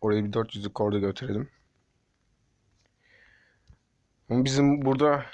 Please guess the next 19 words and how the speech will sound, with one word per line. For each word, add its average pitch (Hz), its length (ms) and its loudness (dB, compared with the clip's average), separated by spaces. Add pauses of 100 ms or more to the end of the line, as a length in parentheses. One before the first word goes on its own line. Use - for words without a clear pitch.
(100)
yüz 127 240 0
binlik 143 240 4
ordu 147 200 4
vardı. 165 220 4
Yüz, 127 240 0 (680)
ay, 110 140 -2
savaş 135 320 0
başında 143 220 0
kaç 143 240 0
bin 143 140 2
kaybettik? - 880 -4
Seksen 156 420 2
beş 180 180 2
bin 143 80 4
kaybettik. 127 440 2
Onlar 156 200 4
yüz 151 360 2
bin 131 120 4
kaybetmişler. 101 1000 -6